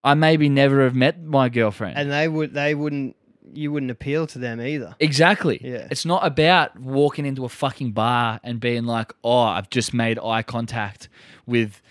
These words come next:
Speaker 1: my," I, and be like, "Oh, I know I'm gonna marry her."
Speaker 2: Yeah.
Speaker 1: That's what it was like. Well, that's how they fucking, that's how my old man used to say to, say it to me back in the day. It's how I
Speaker 2: Yeah.
Speaker 1: thought it was gonna be.
Speaker 2: Yeah.
Speaker 1: I had to work hard to get in a place where I was even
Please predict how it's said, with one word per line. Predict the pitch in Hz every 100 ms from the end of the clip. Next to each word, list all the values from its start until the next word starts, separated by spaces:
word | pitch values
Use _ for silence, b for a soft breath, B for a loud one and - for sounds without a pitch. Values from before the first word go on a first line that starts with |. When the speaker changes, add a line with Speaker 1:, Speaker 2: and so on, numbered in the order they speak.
| b
Speaker 1:
my," | 127 117 113
I, | 110 120 117
and | 127 123
be | 123
like, | 117 107 -
"Oh, | - 104
I | 98
know | 107 95 95 98
I'm | 95 92
gonna | 90 90
marry | 90 90 90 90
her." | 95 87 -
Speaker 2:
Yeah. | 139
Speaker 1:
That's | 131 180
what | 220 214
it |
was | 196 147
like. | 156 202 -
Well, | 208
that's | 208
how | 214 202
they | 196
fucking, | - 185 - 151 127 113 b b
that's | - 170
how | 233
my | 208 135
old | 139
man | 120 135 196
used | 185 -
to |
say | 160 135 135
to, | 117 98
say | 107 131 127
it | 113
to | -
me | 123 123 104 _ -
back | 127 123
in |
the | 127
day. | 120 196
It's | 120 131
how | 156 170
I |
Speaker 2:
Yeah. | 147
Speaker 1:
thought | 165 202
it | 196
was | 147
gonna | 156 143
be. | 175 - -
Speaker 2:
Yeah. | 139 135 - b b
Speaker 1:
I | 160
had | 196 170
to |
work | 127 139 147 -
hard | 135 156 143
to | 123
get | 139 131
in | 131
a |
place | 110 127 120 -
where | 120 113 113 104 - _ _ _ _ _ _ _ - 76 _ -
I | 135
was | 139 135
even | 131 143 135 131 120 113